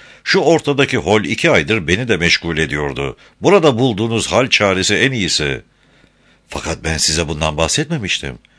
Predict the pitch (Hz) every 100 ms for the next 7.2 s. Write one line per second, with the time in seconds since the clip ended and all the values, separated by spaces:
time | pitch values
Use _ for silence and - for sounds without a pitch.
0 | _ - - - - 135 151 196 175 175
1 | 175 160 135 95 123 104 107 98 123 -
2 | 95 87 78 95 87 87 92 87 82 110
3 | 107 80 76 76 78 87 - 131 175 117
4 | 127 117 104 98 98 92 82 80 76 82
5 | 85 110 - 113 113 117 120 156 104 73
6 | 71 76 73 73 80 71 71 69 65 55
7 | 52